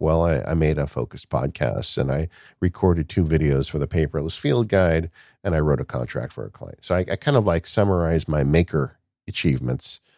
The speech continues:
And then as a manager, what did I do? Well, I properly planned the next day. And, you know, I, I just try to rate myself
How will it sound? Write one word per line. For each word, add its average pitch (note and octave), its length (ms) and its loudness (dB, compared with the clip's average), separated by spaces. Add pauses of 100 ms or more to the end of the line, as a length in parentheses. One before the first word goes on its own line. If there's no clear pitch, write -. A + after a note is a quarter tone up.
(320)
And G2+ 100 -2
then F2+ 120 4
as E2 120 2
a E2 60 -2
manager, F2+ 480 2
what E2+ 160 0
did E2+ 140 2
I D#2+ 80 2
do? F#2 180 0
Well, A2+ 180 2
I G2 80 4
properly D2+ 560 0
planned D2+ 400 0
the C#2 80 -2
next - 300 -8
day. A#1 320 -6
And, A1+ 260 -10 (460)
you E2+ 80 -2
know, D#2 80 2
I, E2+ 160 2 (200)
I A2 60 4
just - 200 -2
try A#2+ 100 4
to G2 100 4
rate F#2 300 0
myself C2 520 0